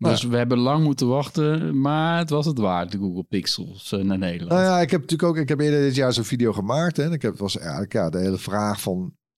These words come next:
Speaker 1: eh, heeft het nog zin eigenlijk dat Google hier komt? Weet je, want die markt is al helemaal een soort verzadigd en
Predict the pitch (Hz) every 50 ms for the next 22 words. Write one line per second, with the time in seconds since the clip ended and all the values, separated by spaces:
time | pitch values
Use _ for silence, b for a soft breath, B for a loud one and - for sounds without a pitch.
0 | _ _ _ - 80 82 87 92 110 110 101 104 82 92 95 - - - - 110
1 | 117 - 123 123 131 127 123 135 135 127 131 131 123 127 123 131 123 131 127 123
2 | 123 123 123 123 117 117 - 131 135 147 151 143 113 110 110 139 123 127 117 95
3 | 98 98 98 98 95 - 90 92 98 95 98 98 104 104 101 95 92 92 90 -
4 | 101 92 - - - 95 98 101 95 101 95 95 98 95 - - - 87 85 87
5 | 87